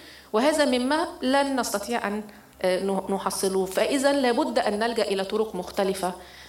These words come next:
للتحديث خلاف ما، وبالتالي بدأ الحديث في العلوم الاجتماعية عن فكرة الحداثات المختلفة أو multiple modernities، إنه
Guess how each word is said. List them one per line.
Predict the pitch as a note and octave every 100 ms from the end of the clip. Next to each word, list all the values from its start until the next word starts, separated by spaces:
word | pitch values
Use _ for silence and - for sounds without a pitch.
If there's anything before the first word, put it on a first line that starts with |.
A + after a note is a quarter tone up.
| -
للتحديث | F3+ - F3+ F3 G3+ C4
خلاف | - G3+ F#3+ F#3+ E3+
ما، |
وبالتالي | F3 G#3+ C4+ D4 C#4 C4+
بدأ | A#3+ A#3+ F#3
الحديث | F#3+ F#3+ F#3+ G#3+ -
في | G3+ G3+ F#3
العلوم | E3+ G3
الاجتماعية | G#3 - - F3+ F3+ G#3+ G3+
عن | G3
فكرة | G3 G3 G3 F#3+ F#3+ - - - - G3
الحداثات | G3+ G3+ - - G3+ F#3+ F#3+ A3 G#3+ -
المختلفة | F3+ F3+ - F#3 F#3 F3+
أو | D#3+ F3 G3
multiple | G3 G3 F3+ F3+
modernities، | F3 G3 F3+ E3 D#3 D#3
إنه | E3+ E3+ E3+